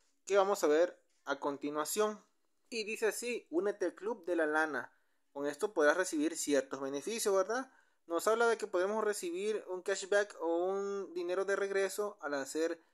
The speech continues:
pedidos de crédito a través de la misma aplicación. También nos van a regresar cincuenta pesos por cada dos pagos que hagamos con tarjeta física o digital.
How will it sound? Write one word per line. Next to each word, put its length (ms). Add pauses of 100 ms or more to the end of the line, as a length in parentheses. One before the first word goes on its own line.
(260)
pedidos 340
de 160
crédito 500
a 80
través 320
de 100
la 120
misma 320
aplicación. 840 (360)
También 200
nos 100
van 120
a 60
regresar 360
cincuenta 720
pesos 500 (320)
por 180
cada 180
dos 160
pagos 280
que 100
hagamos 300
con 220
tarjeta 560
física 640
o 120
digital. 640